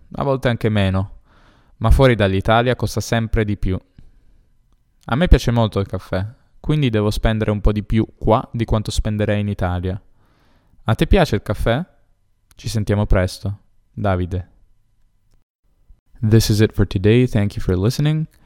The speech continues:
I recommend you come back to this episode and listen to it many times. That way, you'll memorize the structures and the vocabulary much faster.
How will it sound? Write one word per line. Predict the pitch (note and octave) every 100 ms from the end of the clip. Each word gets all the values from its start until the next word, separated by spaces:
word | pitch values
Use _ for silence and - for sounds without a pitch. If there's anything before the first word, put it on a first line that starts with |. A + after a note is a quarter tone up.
| _ _ _ -
I | -
recommend | C3 D3 D3 C#3+ C#3 C3+
you | A2+
come | - A#2+ A2+
back | G#2+ G#2+
to | A#2
this | G#2 -
episode | G2+ - - G#2 G2
and | - F#2+
listen | G2+ - G2
to | F#2+
it | F#2+
many | G2 G2+ G2+ F#2+
times. | G2+ F#2 F2 F2+ - - _ _ _ _ _ _ _ _ -
That | G2 F#2+
way, | G#2 G2+ G2 G#2 - - -
you'll | G2
memorize | F#2+ G2 G2 G2 G2 - -
the | G2+
structures | - A2 - B2 G#2+
and | G2
the |
vocabulary | F#2 G2 G2 F#2+ F#2+ F#2+ F#2+ F#2+ F#2+ -
much | G2 F#2+
faster. | - - F#2+ - F#2